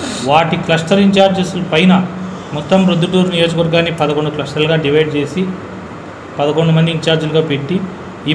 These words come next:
పదకొండు మందితో నిత్యం ఇన్ఛార్జ్గా నేను వాళ్ళందరినీ సమన్వయం చేసుకుంటా.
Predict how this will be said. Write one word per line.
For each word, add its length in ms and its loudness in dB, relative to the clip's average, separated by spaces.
పదకొండు 360 4
మందితో 300 4
నిత్యం 340 -2
ఇన్ఛార్జ్గా 480 2
నేను 380 -6
వాళ్ళందరినీ 680 -2
సమన్వయం 440 0
చేసుకుంటా. 420 -4